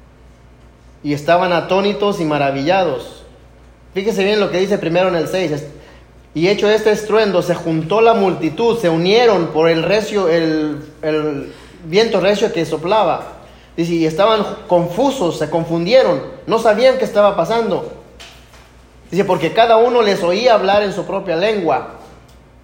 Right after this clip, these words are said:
preguntándose, '¿Dónde aprendiste? ¿Quién te enseñó?'".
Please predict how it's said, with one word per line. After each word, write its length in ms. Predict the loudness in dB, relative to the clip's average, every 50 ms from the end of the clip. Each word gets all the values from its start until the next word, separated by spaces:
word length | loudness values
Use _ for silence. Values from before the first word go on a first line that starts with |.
| -20 _ -2
preguntándose, 600 | 2 2 2 4 2 2 2 2 2 2 0 0
'¿Dónde 240 | 2 2 2 4 4
aprendiste? 520 | 4 4 2 2 2 0 0 0 -2 -2 2
¿Quién 200 | 2 4 4 2
te 60 | 2
enseñó?'". 680 | 0 0 -2 0 2 2 2 2 0 -2 -8 -12 -16